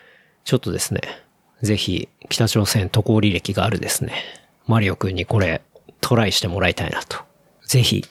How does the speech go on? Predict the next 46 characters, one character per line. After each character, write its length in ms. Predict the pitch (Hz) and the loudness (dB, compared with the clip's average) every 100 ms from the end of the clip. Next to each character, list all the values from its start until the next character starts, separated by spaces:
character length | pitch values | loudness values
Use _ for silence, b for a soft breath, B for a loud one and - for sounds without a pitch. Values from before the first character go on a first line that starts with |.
| - - | -10 -2
レ 100 | 131 | 0
ポ 180 | 135 113 | 2 0
ー 20 | |
ト 120 | 104 | -2
を 140 | 87 - _ _ | -6 -8 _ _
お 120 | 131 | 0
願 100 | 113 | 2
い 40 | - | 2
し 200 | - - | 0 0
た 80 | 92 | -4
い 40 | |
な 120 | - | -8
と 120 | - - _ _ _ - | -12 -18 _ _ _ 0
思 160 | 95 | 0
っ 60 | - | 0
て 100 | - | -4
お 60 | 95 | -4
り 80 | |
ま 140 | - - | -4 -4
す。 180 | - - | -6 -8
は 180 | - 90 | 0 0
い。 180 | 82 - _ _ b b b b b _ _ _ _ _ _ _ _ _ _ | 0 -10 _ _ b b b b b _ _ _ _ _ _ _ _ _ _
で、 60 | 117 | -2
話 360 | 92 131 160 | 0 0 2
は 80 | 135 | 2
変 80 | - | 2
わ 20 | |
り 80 | 107 | 0
ま 120 | 104 | 0
し 160 | 98 - | 0 -2
て、 360 | - 127 131 _ - | 0 0 0 _ -2
あ 240 | 117 110 | 0 2
の 840 | 104 101 101 101 98 98 98 101 - 147 | 2 2 2 2 2 2 0 0 -2 -2
ー、 40 | |
ま、 120 | 127 - - | -2 -4 -4
二 260 | 131 123 | 0 2
週 240 | 139 - 185 | 0 0 0
間 200 | 196 202 | 2 2
ぐ 60 | 202 | 2
ら 80 | |
い 20 | 123 | 2
前 160 | 131 | 2
で 60 | 107 | 0
す 100 | - | -2
か 80 | 95 | 0
ね、 260 | 120 113 | 0 -2